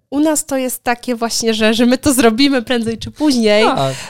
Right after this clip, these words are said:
Speaker 1: tylko, tylko jeszcze jak, jeszcze chwila może, może jeszcze jakieś nas rzeczy trzymają, ale, ale to marzenie jest i myślę, że ono jest dosyć mocne.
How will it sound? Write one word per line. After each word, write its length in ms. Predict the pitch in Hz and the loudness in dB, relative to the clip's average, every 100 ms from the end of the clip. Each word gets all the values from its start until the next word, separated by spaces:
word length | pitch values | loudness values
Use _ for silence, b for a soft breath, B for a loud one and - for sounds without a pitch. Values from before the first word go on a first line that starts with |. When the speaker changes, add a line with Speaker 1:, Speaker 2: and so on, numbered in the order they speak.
| - | -6
Speaker 1:
tylko, 560 | 254 247 - 247 233 | -4 -4 -2 2 2
tylko 320 | 226 247 233 240 | 2 -6 -6 -4
jeszcze 460 | 233 247 - 240 | -2 -2 -2 -6
jak, 340 | 220 220 214 - | -4 -6 -8 -8
jeszcze 340 | 254 254 226 | -8 -6 -10
chwila 480 | - - 208 160 - | -12 -8 -4 -4 -6
może, 400 | 175 165 185 160 | -10 -10 -10 -12
może 280 | 196 208 202 | -12 -10 -10
jeszcze 280 | 202 - | -10 -10
jakieś 340 | 196 185 196 - | -10 -10 -12 -10
nas 220 | 190 - | -10 -8
rzeczy 280 | - 185 196 | -10 -10 -8
trzymają, 640 | - 202 185 190 190 190 - - | -8 -6 -6 -4 -4 -6 -10 -12
ale, 320 | 175 185 180 | -8 -4 -4
ale 200 | - 190 | -4 -8
to 140 | 185 190 | -8 -6
marzenie 420 | 185 185 190 180 | -6 -4 -6 -4
jest 280 | 180 175 - | -6 -8 -12
i 60 | |
myślę, 240 | 175 - 175 | -18 -16 -14
że 120 | 175 | -10
ono 120 | 170 | -10
jest 140 | 175 - | -12 -14
dosyć 320 | - 185 - | -20 -18 -10
mocne. 360 | 180 - 202 | -10 -6 -6